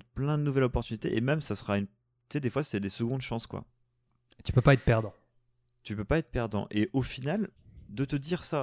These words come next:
Speaker 1: alors j'ai pas eu ma boîte cool, hein, je vous rassure. <laughs> C'est pour, surtout pour mes associés qui m'écoutent,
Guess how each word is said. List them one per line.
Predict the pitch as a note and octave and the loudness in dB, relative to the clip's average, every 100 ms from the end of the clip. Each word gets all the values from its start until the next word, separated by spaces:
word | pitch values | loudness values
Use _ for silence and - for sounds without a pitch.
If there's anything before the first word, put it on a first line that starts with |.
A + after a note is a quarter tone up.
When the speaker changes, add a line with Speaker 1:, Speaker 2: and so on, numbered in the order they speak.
| B2 | -2
Speaker 1:
alors | F#2 | -4
j'ai | G2 | -2
pas | A#2 | -2
eu | D3 | 0
ma | B2 | 2
boîte | A#2+ | 0
cool, | - B2+ | 0 0
hein, | A2 | 0
je | G#2+ | -2
vous | F#2 | -4
rassure. | F#2 - - - | -2 -4 -8 -2
<laughs> | - - B2+ - A#2+ | 2 2 2 -2 -6
C'est | - | -2
pour, | - | 0
surtout | - G3+ D#3+ D3 | 6 6 6 0
pour | B2 | 0
mes | A2 | 4
associés | C3 D3+ C#3+ D3 | 4 4 2 0
qui | - | 0
m'écoutent, | C3 C3 - D3 | 2 2 2 -2